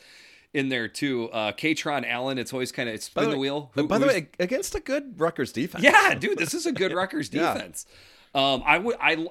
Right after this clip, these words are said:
Speaker 1: I believe, I, I thought I, trying to remember, I thought, I thought I liked the under in this game
Speaker 2: Mm-hmm.
Speaker 1: because I thought Rutgers defense would just
Speaker 2: Sure.
Speaker 1: kinda,
Speaker 2: Yeah.
Speaker 1: you know, make Penn State work for it. But at six point four yards a carry, Katron Allen,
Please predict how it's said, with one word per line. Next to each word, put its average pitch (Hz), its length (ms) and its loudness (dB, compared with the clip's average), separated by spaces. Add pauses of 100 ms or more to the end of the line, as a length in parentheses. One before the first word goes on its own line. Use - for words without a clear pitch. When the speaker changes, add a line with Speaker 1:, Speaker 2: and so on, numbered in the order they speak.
Speaker 1:
I 123 300 -4 (200)
believe, 123 600 -6
I, 165 140 -10 (240)
I 110 80 -10
thought 156 300 -4
I, 120 180 -2 (560)
trying 143 200 -4
to - 20 -4
remember, 127 260 -6
I 113 80 -2
thought, 196 140 -4
I 117 120 -2
thought 190 160 -4
I 147 60 0
liked 123 280 -4
the 110 180 -6
under 139 320 -4
in 98 80 -10
this 98 180 -14
game 127 380 -8
Speaker 2:
Mm-hmm. 101 80 -6
Speaker 1:
because 110 240 -2
I 117 120 -6
thought 127 300 -6
Rutgers 117 400 -8
defense 123 460 -8
would 107 100 -10
just 107 240 -10
Speaker 2:
Sure. 143 180 2
Speaker 1:
kinda, 95 280 -6
Speaker 2:
Yeah. 226 160 2 (160)
Speaker 1:
you 123 140 0
know, 107 180 -4
make 123 440 -6
Penn 135 220 -4
State 107 320 -6
work 110 240 -8
for 143 240 -4
it. 151 100 -4
But 117 140 -2
at 101 300 -2
six - 240 -10
point 139 180 -6
four 143 220 -6
yards 104 480 -4 (100)
a 98 60 -12
carry, 143 440 -6 (440)
Katron 143 420 -2
Allen, 135 300 -6